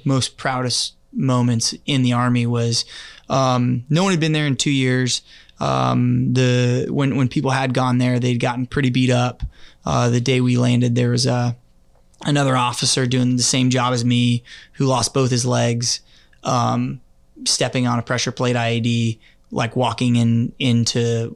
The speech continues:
you know, one of those villages. And so for, for us, it was, like, scary to go in, but, like, we're there, we wanted to do our job. We wanted to go do it.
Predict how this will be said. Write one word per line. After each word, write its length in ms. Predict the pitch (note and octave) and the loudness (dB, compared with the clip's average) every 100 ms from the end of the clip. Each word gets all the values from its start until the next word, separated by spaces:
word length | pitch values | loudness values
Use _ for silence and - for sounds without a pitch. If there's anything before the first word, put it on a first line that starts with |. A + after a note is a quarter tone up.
| - | -10
you 160 | D3+ B2+ | -2 2
know, 120 | B2 | 2
one 180 | A#2 B2 | 2 2
of 60 | A#2+ | 2
those 160 | A#2 | 0
villages. 580 | B2 A#2+ A#2+ B2 A#2 - - - - - | 0 0 0 -2 -2 -4 -8 -20 -16 -4
And 160 | C3 | -2
so 680 | - D3+ C3 B2+ B2 A#2+ A#2 - - - _ _ | 0 2 2 2 0 0 -4 -8 -20 -20 _ _
for, 680 | - C#3 B2+ B2 B2 B2 - | -4 0 2 2 0 -2 -2
for 140 | C3+ C3 | 0 2
us, 260 | D#3+ C3+ | 2 0
it 40 | D3+ | 0
was, 140 | B2 | 0
like, 260 | A#2+ A2 - | 0 -2 -4
scary 400 | - D#3+ C#3+ C#3 | -2 0 0 0
to 60 | C3+ | 2
go 200 | C3+ C3 | 2 2
in, 300 | C3+ C3 B2 | 2 2 0
but, 260 | A2+ - | -2 -6
like, 260 | - A#2 G#2 | -6 -6 -2
we're 100 | C3 | 0
there, 220 | C3 C3+ | 2 2
we 180 | C3+ C3+ | 0 0
wanted 420 | B2+ B2+ C#3+ B2+ | 2 2 2 0
to 80 | A#2 | 0
do 160 | B2 A#2+ | 0 0
our 120 | A2+ | 0
job. 360 | A#2 G#2 G#2 A#2+ | 0 0 0 0
We 100 | A#2 | 0
wanted 240 | A#2+ A#2+ | 0 0
to 40 | A#2+ | 0
go 160 | A#2+ | -2
do 200 | A#2 A#2 | -2 -2
it. 200 | A#2 - | -4 -6